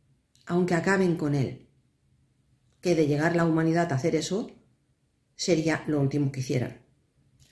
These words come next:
"A ver, Rafael", dijo Uriel,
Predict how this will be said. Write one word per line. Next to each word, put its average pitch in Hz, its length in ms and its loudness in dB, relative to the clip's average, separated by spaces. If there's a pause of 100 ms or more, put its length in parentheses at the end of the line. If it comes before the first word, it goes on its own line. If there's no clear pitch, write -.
(720)
"A 160 80 -4
ver, 160 140 0
Rafael", 147 580 0 (640)
dijo 160 220 -2
Uriel, 143 420 0